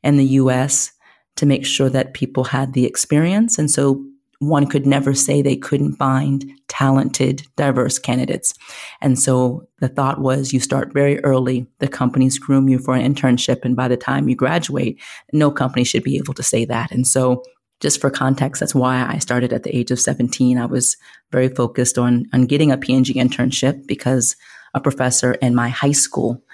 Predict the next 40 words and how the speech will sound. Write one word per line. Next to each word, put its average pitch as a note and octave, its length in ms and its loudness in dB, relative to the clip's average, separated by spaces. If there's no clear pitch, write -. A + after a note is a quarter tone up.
had C3 180 -4
told B2 200 0
me B2 80 2
that B2 160 0
was B2 140 -2
the - 80 -2
best - 360 -2
place B2 240 0
in B2+ 80 4
the B2 60 4
world B2 420 0
to C3 80 0
work. B2+ 400 -2
So - 220 -2
I B2+ 100 0
asked C3 360 -4
every C3 360 2
adult B2 460 0
for A#2+ 140 -2
a A#2+ 60 -2
year, A#2+ 320 -2
"How B2 200 -4
do A#2+ 60 -2
you A#2+ 100 -2
work A2+ 240 -2
at - 140 -8
P B2 160 -2
and B2 140 0
G?" A#2+ 380 -4
to B2+ 100 0
find B2+ 480 0
one C3 240 0
person B2+ 360 -2
on B2+ 140 2
a G#2+ 60 0
plane C#3 500 -2
who C3+ 140 -2
told A#2+ 360 0
me A#2 120 0
that G#2+ 360 -4